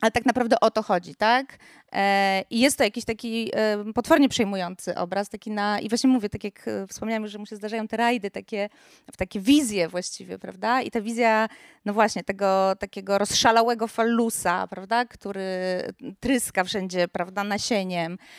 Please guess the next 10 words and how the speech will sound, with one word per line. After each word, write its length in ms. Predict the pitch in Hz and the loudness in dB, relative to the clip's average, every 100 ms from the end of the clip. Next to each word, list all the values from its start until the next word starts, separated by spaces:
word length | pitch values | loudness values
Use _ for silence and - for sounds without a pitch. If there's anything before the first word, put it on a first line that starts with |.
| - | -8
a 100 | - | -4
z 40 | 196 | -2
drugiej 220 | 214 220 | -4 -6
strony, 380 | - 214 202 190 | -4 -4 -4 -6
prawda, 440 | 196 196 202 202 | -8 -4 -2 0
wytwarza 400 | 196 214 233 214 | -2 -2 0 2
mechanizmy, 800 | 208 208 226 226 233 196 190 175 | 0 0 2 4 4 2 -2 -4
prawda? 280 | 175 185 214 | -6 -10 -10
Ten 140 | 196 | -8
system, 560 | 208 202 196 175 175 180 | -8 -6 -6 -4 -4 -6